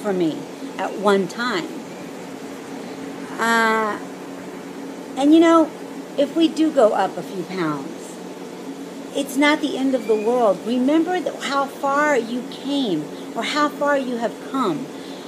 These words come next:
For so many of us, if we go up ten or twenty pounds, it's like all of a sudden we failed.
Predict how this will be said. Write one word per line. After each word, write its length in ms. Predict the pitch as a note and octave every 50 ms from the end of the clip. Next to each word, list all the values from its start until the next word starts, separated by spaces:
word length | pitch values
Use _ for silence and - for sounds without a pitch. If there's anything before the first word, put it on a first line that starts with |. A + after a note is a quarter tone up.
| - - - -
For 100 | - D4+
so 280 | - - - F4+ F#4 F4
many 260 | D#4+ E4 D#4+ E4 D#4
of 180 | A#3+ G#3 F#3 E3+
us, 380 | F#3 F#3 F#3+ G3 - - - - - - - - - - - -
if 180 | - C4 G#3 -
we 140 | C#4+ C#4 A#3
go 260 | - C#4 C4+ C4 C4 -
up 260 | G3 A#3+ C4+ C#4+ C4 C4+ - - -
ten 240 | - A#3+ A#3+ A#3
or 80 | A#3 G#3+
twenty 320 | G#3 - A#3+ A3+ A3 G#3+
pounds, 520 | - - G3 A3 A3 G#3+ G3+ F3+ F3 F3+ -
it's 200 | - C4 - -
like 160 | D4 C#4+ B3+ -
all 160 | A#3+ B3 C#4
of 60 | C#4+ C4+
a 40 | B3+
sudden 280 | - C#4+ C4+ B3+ B3+
we 100 | A#3 A#3
failed. 540 | A3 - - - B3+ C4 C4 A3 E3+ - -